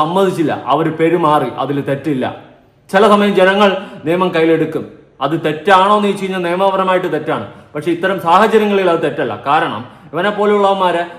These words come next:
പിടിച്ചോണ്ട് പോയിട്ട് ഇനി എന്നാ ചെയ്യാൻ പോകുന്നു? ജാമ്യത്തിൽ ഇറങ്ങി പുറത്ത് പോയിട്ട് അടിപൊളിയായിട്ട് സുഖമായിട്ട് ജീവിക്കും. അല്ലാണ്ട് എന്നാ ചെയ്യാൻ പോകുന്നു? ആലോചിക്കും. അതുകൊണ്ടാണ് ഞാൻ പറഞ്ഞത്,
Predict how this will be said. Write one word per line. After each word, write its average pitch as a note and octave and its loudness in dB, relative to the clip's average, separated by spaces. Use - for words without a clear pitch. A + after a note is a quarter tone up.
പിടിച്ചോണ്ട് F3 -2
പോയിട്ട് F#3 -2
ഇനി E3+ -6
എന്നാ F3 -2
ചെയ്യാൻ D#3+ -2
പോകുന്നു? C3+ -6
ജാമ്യത്തിൽ F3+ -2
ഇറങ്ങി E3+ -4
പുറത്ത് E3 -4
പോയിട്ട് D#3+ -2
അടിപൊളിയായിട്ട് D#3+ 0
സുഖമായിട്ട് D3+ -4
ജീവിക്കും. C#3 -6
അല്ലാണ്ട് E3 -2
എന്നാ E3+ -2
ചെയ്യാൻ D#3+ -2
പോകുന്നു? B2 -8
ആലോചിക്കും. C3 -4
അതുകൊണ്ടാണ് F3 0
ഞാൻ E3 -2
പറഞ്ഞത്, D3+ -2